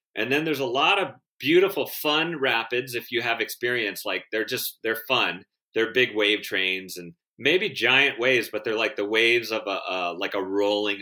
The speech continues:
ocean. Uh, and those aren't so bad. Then there's just maybe ten rapids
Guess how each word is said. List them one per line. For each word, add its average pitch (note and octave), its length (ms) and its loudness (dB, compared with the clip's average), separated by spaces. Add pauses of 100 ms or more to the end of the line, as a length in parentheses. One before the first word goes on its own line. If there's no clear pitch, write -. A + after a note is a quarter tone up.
ocean. A#2+ 520 -2 (280)
Uh, G#2 360 -2
and G#2+ 120 -4
those B2+ 240 2
aren't B2 160 -2
so G#2+ 140 -2
bad. G2 320 -2
Then D#3+ 140 -2
there's F#3+ 340 0 (300)
just C4 240 -2
maybe G#3+ 400 0
ten G3 320 0
rapids D3+ 580 0